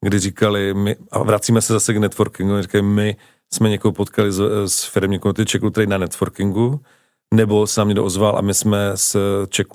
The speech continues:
Tradu, z firemní komunity, my jsme automaticky brali, že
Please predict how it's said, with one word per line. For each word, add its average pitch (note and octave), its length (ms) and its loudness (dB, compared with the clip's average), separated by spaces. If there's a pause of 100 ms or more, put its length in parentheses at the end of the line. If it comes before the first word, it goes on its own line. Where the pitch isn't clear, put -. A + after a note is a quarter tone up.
Tradu, F#2+ 360 -2
z - 40 -6
firemní G2 300 -2
komunity, G2 400 -4
my G2 80 -2
jsme - 180 -2
automaticky G2 600 -4
brali, F#2 500 -2 (500)
že G2 360 0